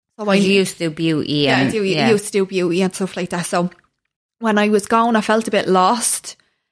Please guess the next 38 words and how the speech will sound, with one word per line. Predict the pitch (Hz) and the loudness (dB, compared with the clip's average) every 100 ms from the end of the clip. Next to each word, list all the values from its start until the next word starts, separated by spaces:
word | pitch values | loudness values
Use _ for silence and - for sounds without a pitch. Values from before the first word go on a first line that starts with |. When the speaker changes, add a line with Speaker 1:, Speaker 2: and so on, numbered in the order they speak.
| _ | _
Speaker 1:
Um, | 196 190 190 | -4 0 0
so | - 202 | 0 2
when | 196 | 2
I | 196 | 2
went | 202 214 208 | 2 2 2
there, | 208 | 2
it | 180 | 2
was | 190 185 | 2 0
just | 220 - | 0 0
like | 202 196 | -2 -4
a | |
breath | 196 196 190 | -4 -6 -4
of | 196 | -8
fresh | 185 170 | -4 0
air, | 196 190 190 | 0 2 2
and | 190 | 0
I | |
got | 190 196 - | 0 -4 -2
to, | 190 175 | -2 0
like, | 190 185 | 0 -2
be | 208 202 | -4 -2
with | 190 - | -2 -2
me | 196 | -6
thoughts | - 196 190 190 | -4 -4 -2 -6
and | 180 | -6
view | 202 208 | -4 -4
things | 202 196 185 | -2 -4 -4
differently | - 202 185 170 190 | -6 -10 -10 -6 -4
again. | 185 190 185 180 - _ _ _ _ | -2 -2 -2 -4 -12 _ _ _ _
And | 214 202 196 - - | -4 -2 -4 -12 -6
just, | 269 294 - - - _ _ - | -2 0 -2 -4 -18 _ _ -8
it | 233 | -2
was | 240 | 2
very, | 262 294 302 269 | 2 2 2 2
um, | 240 214 185 | 2 2 2
freeing | - 233 262 214 - - | 0 -2 0 -2 -6 -16
as | 208 | -8
well, | 208 185 | -2 -2